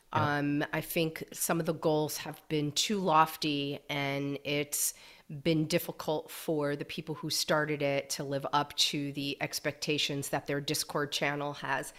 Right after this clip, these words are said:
Speaker 2: begun to have for them.
Speaker 1: Yeah.
Speaker 2: Um, so I, you know, which, which makes me sad actually for artists, because I think, you know, if you're an,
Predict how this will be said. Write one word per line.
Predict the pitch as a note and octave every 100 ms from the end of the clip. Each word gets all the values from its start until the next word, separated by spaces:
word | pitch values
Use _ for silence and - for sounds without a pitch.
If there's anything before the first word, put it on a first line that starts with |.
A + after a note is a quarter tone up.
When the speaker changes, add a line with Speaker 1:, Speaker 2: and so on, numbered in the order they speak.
| - - - -
Speaker 2:
begun | D3+ D#3 D#3 D3+
to |
have | C#3+ - D#3
for | - D#3
them. | D3+ C#3 C#3 - - - -
Speaker 1:
Yeah. | D3 D3 D3
Speaker 2:
Um, | C#3+ C#3 C#3 C#3+ - -
so | - F#3 F3 -
I, | E3+ E3+ E3+ E3 - - - _ _ _ _
you | - - F3+
know, | F3 E3+ E3
which, | F#3+ G#3+ - G3+
which | G3+ G#3 A3+
makes | C4 C4+
me | G#3
sad | F3 - F#3+ E3+ E3
actually | D#3+ - E3 D3
for | - -
artists, | E3+ E3+ C3 - - -
because | E3+ - E3 D3+ D3+ -
I | D#3+
think, | - F#3 E3+ E3 - - - - - -
you | F3+
know, | E3+ D#3+ D#3 D#3 D3+ - _ _ _ _ _ _ _ _ _
if | G3+ G3 F#3
you're | F3+ F#3
an, | - E3